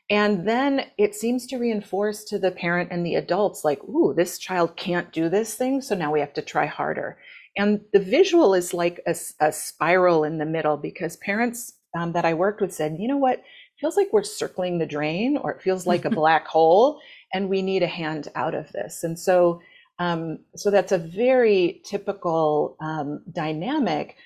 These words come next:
Speaker 1: whether we're trying to get kids to eat more or less or different foods. And we have really good research that says that,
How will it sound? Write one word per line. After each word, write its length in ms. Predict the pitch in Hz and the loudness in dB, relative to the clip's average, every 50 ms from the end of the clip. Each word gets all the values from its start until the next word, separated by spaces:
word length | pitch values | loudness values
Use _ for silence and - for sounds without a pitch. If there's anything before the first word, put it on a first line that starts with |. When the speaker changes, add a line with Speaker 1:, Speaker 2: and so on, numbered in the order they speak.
| _ _ - | _ _ -2
Speaker 1:
whether 240 | 175 196 202 214 214 | 0 2 4 4 4
we're 120 | 190 196 185 | 4 4 2
trying 300 | - - 208 208 226 226 | -2 -2 -4 -2 -2 -2
to 60 | 220 | -2
get 200 | 190 185 - - | -2 -2 -4 -4
kids 260 | - 180 165 - - - | -6 -8 -8 -8 -10 -8
to 100 | - 156 | -6 -6
eat 180 | 160 - - 170 | -6 -4 -4 -2
more 320 | 185 208 208 202 202 - | 0 2 4 4 2 2
or 160 | - 175 165 160 | 0 0 -2 0
less 380 | 160 180 175 170 156 147 - - | 0 2 2 2 2 0 -4 -10
or 140 | - 170 160 | -10 -8 -6
different 420 | 160 165 160 - - 151 - - | -4 -4 -4 -4 -6 -12 -12 -10
foods. 480 | - - 277 285 226 175 160 160 - - | -6 -4 0 2 4 2 2 0 -6 -10
And 140 | 180 190 196 | -8 -6 -6
we 80 | 185 190 | -6 -4
have 260 | 185 190 180 180 185 | -2 -4 -4 -4 -4
really 240 | 214 240 - 226 196 | -4 -2 0 0 0
good 200 | 196 - 190 170 | 0 0 -2 0
research 520 | 160 170 170 170 170 - 165 156 - - - | 0 0 -2 -2 -2 -4 -6 -6 -8 -10 -12
that 180 | - - - | -12 -12 -6
says 300 | - 156 156 156 151 - | -2 0 0 0 0 -2
that, 180 | - 147 143 | -4 -4 -4